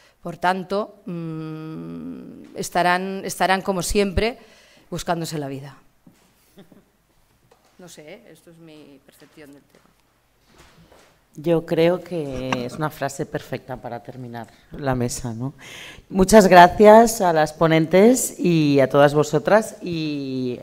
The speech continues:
Speaker 2: nada, pues, mm, seguimos para terminar las conclusiones.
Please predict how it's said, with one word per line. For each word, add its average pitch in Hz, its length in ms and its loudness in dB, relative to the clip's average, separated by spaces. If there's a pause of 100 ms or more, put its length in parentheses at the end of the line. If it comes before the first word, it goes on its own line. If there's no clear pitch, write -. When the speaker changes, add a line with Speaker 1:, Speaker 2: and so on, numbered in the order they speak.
Speaker 2:
nada, 135 320 -12
pues, - 380 -18
mm, 123 600 -16
seguimos 143 560 -8 (380)
para 135 240 -4
terminar 143 500 -12 (720)
las 147 140 -14
conclusiones. 127 640 -18